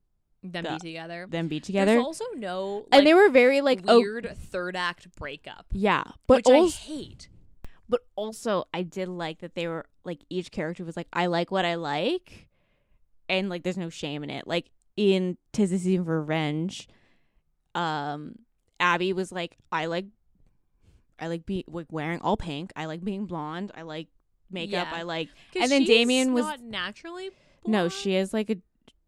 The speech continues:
Speaker 2: it was, she is, she is, like, a, she's not super brunette, but she's, like
Speaker 1: Like a dirty blonde?
Speaker 2: Yeah.
Speaker 1: 'Cause didn't her boyfriend make her dye her hair brunette?
Speaker 2: Yeah, because
Speaker 1: Because
Speaker 2: she
Speaker 1: it was,
Speaker 2: was
Speaker 1: like, more
Speaker 2: classier.
Speaker 1: proper.
Speaker 2: Yeah.
Speaker 1: And she was like, "But I wanna be a blonde." <laughs>
Speaker 2: No, she, well, she didn't, he didn't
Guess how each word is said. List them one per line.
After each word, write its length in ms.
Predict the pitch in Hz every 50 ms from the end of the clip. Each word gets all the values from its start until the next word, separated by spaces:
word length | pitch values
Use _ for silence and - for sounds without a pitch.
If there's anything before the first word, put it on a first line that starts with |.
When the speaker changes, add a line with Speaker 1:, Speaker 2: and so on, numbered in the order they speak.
| _ - _ -
Speaker 2:
it 60 | 214
was, 140 | 226 233 -
she 180 | - 294 320
is, 180 | 320 285 - -
she 180 | - - -
is, 120 | 262 247 -
like, 140 | 247 240 -
a, 100 | 226 190 _ _ _ _ _ _ _ _ _ _ _ _ _ _ _
she's 180 | - - 220
not 200 | 214 254 254 208 185 _ _ _
super 300 | - - - 190 165 180
brunette, 420 | - 160 151 151 151 147 127 85 67
but 120 | - - -
she's, 220 | - - 151 -
like 260 | 151 147 143 - - _ _ _ _ _ _ _
Speaker 1:
Like 140 | - 202 214
a 40 | 226
dirty 280 | 190 180 170 156 156 165
blonde? 420 | 185 190 202 202 214 233 - 160
Speaker 2:
Yeah. 220 | 156 139 - - - - _ _ _ _ _ _ _ _ _ _ _ _ _ _
Speaker 1:
'Cause 140 | - 359 339 247
didn't 360 | 202 226 269 381 480 392 262
her 220 | - 294 302 302
boyfriend 500 | 277 226 - - 175 185 - 247 247 233
make 180 | 214 185 180 -
her 80 | 220
dye 200 | 196 190 170 139 160
her 120 | 185 175
hair 140 | 175 175 165
brunette? 440 | 156 - 165 156 143 131 143 175 190
Speaker 2:
Yeah, 240 | 190 190 202 175 160
because 180 | 147 165 - 185
Speaker 1:
Because 100 | 220 226
Speaker 2:
she 60 | 196
Speaker 1:
it 40 | 196
was, 100 | 170 160
Speaker 2:
was 60 | -
Speaker 1:
like, 220 | 208 190 185 - - - - - - - - - -
more 180 | 196 185 185 180
Speaker 2:
classier. 180 | 139 143 156
Speaker 1:
proper. 540 | - 170 156 156 - - 214 220 233 269 311 -
Speaker 2:
Yeah. 180 | 165 147 - -
Speaker 1:
And 100 | - 214
she 100 | - 240
was 60 | 233
like, 140 | 226 247 -
"But 80 | - 226
I 40 | 240
wanna 160 | 226 220 226
be 100 | 247 262
a 40 | 247
blonde." 720 | 233 220 196 - 202 220 220 196 170 151 151 165 190 269
<laughs> 140 | 277 240 214
Speaker 2:
No, 160 | 233 277 294
she, 200 | 285 - - -
well, 180 | - 240 277 294
she 180 | 285 - 320 339
didn't, 220 | 403 359 - 240
he 100 | 233 311
didn't 140 | 330 320 -